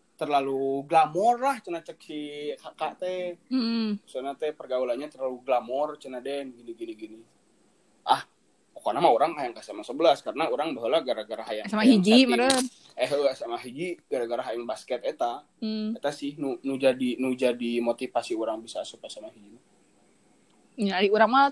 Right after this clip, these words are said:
Speaker 2: tidak, lain tidak bukan adalah ya gitu, orang tua urang atuh kudu piraku.
Speaker 1: Ah. Urang mah justru
Speaker 2: Putra putri
Speaker 1: malah
Speaker 2: dari <laughs>
Speaker 1: Iya.
Speaker 2: tidak masuk S M A hiji.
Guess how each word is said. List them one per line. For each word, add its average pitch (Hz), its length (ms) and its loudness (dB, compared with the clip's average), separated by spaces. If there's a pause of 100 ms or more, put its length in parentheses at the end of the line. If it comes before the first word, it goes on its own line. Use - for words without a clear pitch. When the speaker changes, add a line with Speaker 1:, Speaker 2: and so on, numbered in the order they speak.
Speaker 2:
tidak, 226 480 4
lain 233 240 -2
tidak 233 160 -6
bukan 247 320 -4
adalah 233 240 0
ya 202 480 -4
gitu, 254 320 -6
orang 226 240 -6
tua 226 160 -2
urang 233 320 2
atuh 208 240 -8
kudu 202 160 -2
piraku. 190 720 -2 (240)
Speaker 1:
Ah. - 480 -16 (680)
Urang 127 160 10
mah 226 100 8
justru 180 160 6
Speaker 2:
Putra 247 220 8
putri 254 320 6
Speaker 1:
malah - 80 8
Speaker 2:
dari 302 560 4 (300)
<laughs> - 340 -8
Speaker 1:
Iya. - 240 -8 (480)
Speaker 2:
tidak 262 240 6
masuk 262 320 -2
S 277 160 2
M 247 100 -4
A 254 80 -8
hiji. 254 600 -2